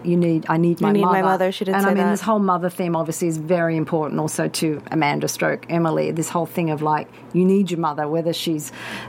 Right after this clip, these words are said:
Speaker 1: bad person, whether she's crazy, whether she's, you know, I think there's a big thing about mother, and that was mentioned so many times tonight about, you know, how important mother is. And, you know, so I think that's the other thing. It's like,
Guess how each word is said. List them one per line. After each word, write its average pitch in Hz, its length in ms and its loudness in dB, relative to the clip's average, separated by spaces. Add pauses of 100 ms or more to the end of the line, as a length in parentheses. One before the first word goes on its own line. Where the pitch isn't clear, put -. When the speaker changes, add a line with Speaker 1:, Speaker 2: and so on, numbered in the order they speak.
(140)
Speaker 1:
bad 220 260 4
person, 175 360 -4
whether 160 180 -2
she's 156 240 -6
crazy, 214 480 2
whether 170 260 0
she's, 160 460 0
you 175 80 4
know, 170 120 4
I 160 100 2
think 196 240 -2
there's 175 180 2
a 175 60 2
big 170 340 0
thing 175 260 2
about 160 480 0
mother, 165 460 2
and 151 240 2
that 151 80 -2
was 170 140 -2
mentioned 180 320 0
so 208 180 0
many 190 180 2
times 165 400 0
tonight 143 360 -2
about, 143 320 -2 (340)
you 170 80 2
know, 156 260 -2 (120)
how 165 160 0
important 160 460 -2
mother 160 360 0
is. 143 240 -4
And, 156 180 -2
you 156 100 -2
know, 156 260 -2 (280)
so 175 380 0 (140)
I 185 80 2
think 240 220 0
that's - 180 -2
the 202 160 2
other 196 100 0
thing. 156 280 -4
It's - 160 -8
like, 175 280 2